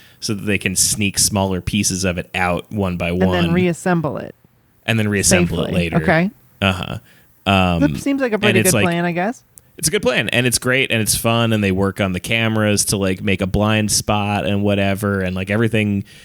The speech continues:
Speaker 1: works the way you want it to in this kind of movie, but then sneakily,
Speaker 2: Sneakily.
Speaker 1: um,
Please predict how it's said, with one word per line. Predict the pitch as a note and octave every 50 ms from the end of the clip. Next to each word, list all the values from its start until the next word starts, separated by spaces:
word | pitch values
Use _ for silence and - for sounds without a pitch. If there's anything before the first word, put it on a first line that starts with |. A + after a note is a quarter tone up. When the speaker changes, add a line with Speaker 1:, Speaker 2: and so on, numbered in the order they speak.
| - - _ _ _ _ _ _
Speaker 1:
works | - A#2 A2+ B2+ C3+ C#3 - -
the | - C3+
way | B2 B2
you | A#2+ A#2
want | A2 A2 A2 A2
it | G2+ F#2
to | - A2+
in | G#2 G2+
this | G2+ G2+ -
kind | - - G#2 G2+
of | G2
movie, | G2 G2+ G2+ G2 F#2+ G#2 G2 F#2+ F#2+ F#2 - - - - _
but | - G2+ F#2+
then | G#2+ G#2+ G#2 G2 G2 F#2+ F#2 F#2 - - _ _ -
sneakily, | - - - - G#2 A#2 C3 - - D2 - E2 E2 E2+
Speaker 2:
Sneakily. | F#3 F3+ E3 - E3+ E3 E3 E3+ E3+ E3 - _ G2
Speaker 1:
um, | G2+ G2+ F#2+ F#2 F2+ - F2 F2+ F2 F2 F2+ F2 F2 -